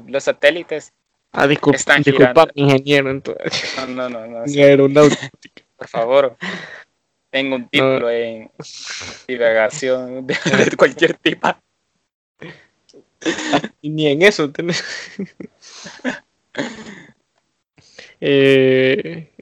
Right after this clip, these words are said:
Speaker 2: nos vamos turnando. Voy yo, me
Speaker 1: Sí,
Speaker 2: toca a mí.
Speaker 1: sí, sí, dale, bueno. Sí.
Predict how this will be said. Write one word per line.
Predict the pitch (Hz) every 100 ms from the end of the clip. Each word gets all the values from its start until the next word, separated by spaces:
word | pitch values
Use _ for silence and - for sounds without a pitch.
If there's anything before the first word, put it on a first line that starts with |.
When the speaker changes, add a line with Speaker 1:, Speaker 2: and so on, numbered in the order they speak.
| _
Speaker 2:
nos | - 139 135
vamos | 151 151 147
turnando. | 143 135 170 156 127 143 _
Voy | 135 147
yo, | 139 131
me | 131
Speaker 1:
Sí, | 127
Speaker 2:
toca | 139 139
a |
mí. | 131
Speaker 1:
sí, | 107
sí, | -
dale, | 107 -
bueno. | - - _ _ _ _
Sí. | _